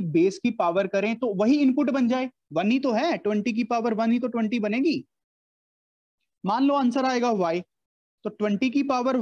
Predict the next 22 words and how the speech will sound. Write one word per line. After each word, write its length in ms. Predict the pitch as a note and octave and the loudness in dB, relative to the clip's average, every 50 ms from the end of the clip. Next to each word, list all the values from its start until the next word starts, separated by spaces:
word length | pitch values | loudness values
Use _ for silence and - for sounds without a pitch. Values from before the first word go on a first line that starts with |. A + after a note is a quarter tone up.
| G3 G3+ | 0 0
y 100 | G#3+ B3 C4 A#3+ - - G3 G#3+ | 0 0 -2 -4 -4 -4 -4 -4
must 200 | A3+ - - A3 | -4 -2 0 0
be 60 | C4 B3 B3+ | 0 0 2
twenty, 300 | B3+ B3+ A#3+ A#3 D4 C#4+ C#4 C#4 - _ _ _ _ E3 D#3 | 2 2 2 2 2 0 -2 -4 -10 _ _ _ _ -6 -4
y 120 | D#3 E3 E3 E3+ E3+ | -2 0 0 0 -2
must 220 | E3 - - F3 E3+ | -4 -6 -6 -6 -2
be 80 | G3 G3 G3+ | 0 0 2
one। 180 | C4 B3+ A#3 B3+ A#3+ - _ _ _ _ _ _ _ _ _ _ _ _ _ _ _ _ _ _ _ _ _ _ _ _ _ _ _ _ _ _ _ _ _ _ - | 2 2 2 0 -2 -6 _ _ _ _ _ _ _ _ _ _ _ _ _ _ _ _ _ _ _ _ _ _ _ _ _ _ _ _ _ _ _ _ _ _ -8
समझ 180 | E3 F#3 F#3+ | -6 -4 -2
रहे 100 | G3 F#3 | -2 -2
हो 60 | F#3+ | -2
ना? 100 | A3+ C4+ C#4 - - - _ _ _ _ _ - | -2 -4 -6 -8 -12 -20 _ _ _ _ _ -10
तो 60 | A#3+ | -8
सबसे 400 | - - G#3+ - - - D4+ D4+ D4 - - | -2 -2 -2 -2 0 0 0 0 2 2 0
पहली 220 | F#3+ E3+ A3 C#4+ D#4+ - | 4 6 6 6 6 6
property 400 | B3+ A3+ G3+ - A3+ F3 A3 G3+ | 4 2 2 2 0 2 2 2
जो 120 | F3 G3+ G3+ | 4 4 4
log 300 | F#3 F3+ E3 D#3+ E3 - - | 6 6 4 4 4 0 0
की 80 | F3+ | 0
होती 320 | D#3 B2+ - - C#3 C3+ C#3 | 2 0 0 0 -2 0 2
है, 200 | D#3 G3 B3 B3+ - _ _ _ _ _ _ _ _ E3+ | 2 2 0 0 -6 _ _ _ _ _ _ _ _ 0
log 680 | E3+ E3+ E3 E3 D#3+ F3+ G#3 B3+ C#4+ D#4 C4+ B3+ C#4 | 2 4 4 4 4 4 4 4 4 4 4 2 0